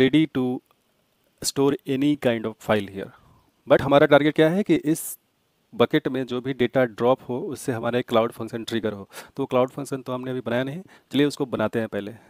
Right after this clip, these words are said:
तो हम सबसे पहले जाएंगे अपने, मैंने एक, अ, दूसरा टैब ओपन कर लिया है,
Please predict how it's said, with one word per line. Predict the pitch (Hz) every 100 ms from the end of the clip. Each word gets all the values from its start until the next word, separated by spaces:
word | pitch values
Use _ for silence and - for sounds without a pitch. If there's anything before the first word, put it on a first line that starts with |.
| _ -
तो | 131 135 139
हम | 139 131
सबसे | 127 127 -
पहले | - 120 123
जाएंगे | 113 107 113 107 113 175 _ - - -
अपने, | - 117 -
मैंने | 117 120 117
एक, | 92
अ, | 117 110 107 110 110 110
दूसरा | 110 127 123 - - _
टैब | 120 127
ओपन | 117 117
कर | 113 110
लिया | 110 113
है, | 131